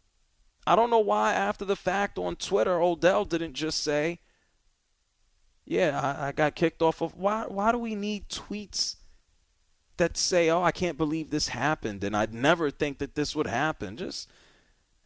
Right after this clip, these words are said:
put the phone down, man. It's really simple. And so after seeing that, that this entire scenario take place, I'm saying to myself,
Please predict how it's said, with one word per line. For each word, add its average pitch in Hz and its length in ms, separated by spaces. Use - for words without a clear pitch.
put - 180
the 339 60
phone 220 460
down, 92 360
man. 87 380
It's 143 180
really 254 340
simple. - 540
And 175 160
so 202 140
after 220 320
seeing 262 540
that, 180 240
that 185 200
this 185 180
entire 175 440
scenario 143 600
take 104 300
place, 151 540
I'm 170 80
saying 254 300
to 196 60
myself, 107 600